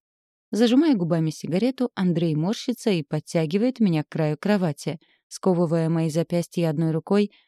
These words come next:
второй прихватывает сигарету. Прохаживаясь по моему обнаженному телу взглядом, крайне неторопливо затягивается. «Лады, девочка», кривя губы, выдыхает чуть в сторону.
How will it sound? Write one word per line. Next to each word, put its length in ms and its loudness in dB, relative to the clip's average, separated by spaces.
второй 420 0
прихватывает 680 -2
сигарету. 580 0
Прохаживаясь 680 2
по 160 -2
моему 360 0
обнаженному 680 0
телу 340 0
взглядом, 640 0
крайне 440 2
неторопливо 720 2
затягивается. 880 -2
«Лады, 320 8
девочка», 560 0
кривя 320 0
губы, 300 0
выдыхает 520 -2
чуть 200 -4
в 80 -18
сторону. 480 -2